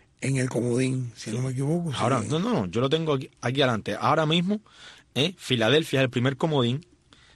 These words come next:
Speaker 2: Después está los Cachorros de Chicago, que está a dos juegos y medio empatado con los Rojos de Cincinnati. A medio juego está los D-backs de Arizona. A medio juego están los Gigantes de San Francisco. Y a dos juegos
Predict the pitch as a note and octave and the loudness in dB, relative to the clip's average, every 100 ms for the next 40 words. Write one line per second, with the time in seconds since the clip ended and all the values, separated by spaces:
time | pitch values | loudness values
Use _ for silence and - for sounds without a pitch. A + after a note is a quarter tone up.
0 | - G2 G#2 - D3 C3+ C#3+ D3 C#3+ - | -8 -6 -4 2 2 4 0 0 -2 -6
1 | G#2+ G2+ - - C3 C#3 C3 C3+ C3 A#2+ | -6 -4 -6 0 0 2 0 0 2 2
2 | - A#2 F#2 A#2+ B2+ A#2 A#2+ C#3 C3+ B2+ | 2 0 -2 0 0 2 2 2 2 2
3 | C3 C3+ B2+ A#2+ G#2+ C#3 D#3 F3+ - - | 2 2 0 0 0 2 2 0 -8 -18
4 | - - _ - D#3+ E3+ B2+ C3+ D#3 D3+ | -18 -20 _ 2 2 4 0 2 2 2
5 | C3 - C#3+ C#3 A#2+ A2 A#2+ - - - | -2 0 -2 0 0 0 -2 -8 -16 0
6 | B2+ B2+ D#3 G#3+ F#3+ D3+ B2+ E3+ C3+ C3+ | 2 4 4 2 4 2 4 4 4 0
7 | - _ - G#2+ - C3+ - _ _ _ | -4 _ -6 -4 0 -2 -4 _ _ _
8 | _ _ _ _ - G#2+ G2 C#3 D3 B2 | _ _ _ _ -4 -4 2 2 2 0
9 | A#2+ B2+ C3 - G2 A#2 - - - - | 0 2 0 -2 -2 -4 -8 -16 -16 -2
10 | A2+ A#2 B2+ G#3+ F#3+ D3 A2+ C#3+ A#2 A2 | 0 4 4 4 4 2 4 4 4 -2
11 | - - - G#2+ - C3+ C#3+ B2 A2 B2 | -6 -18 -8 -8 -2 -2 0 0 0 0
12 | D3+ D3 B2+ - C#3 D3 B2+ D#3+ - D3+ | 0 0 -2 -2 0 0 0 -2 0 2
13 | C#3 C3+ C#3 F#3 D#3 F3+ D3+ A2 | 4 4 4 2 2 2 2 -2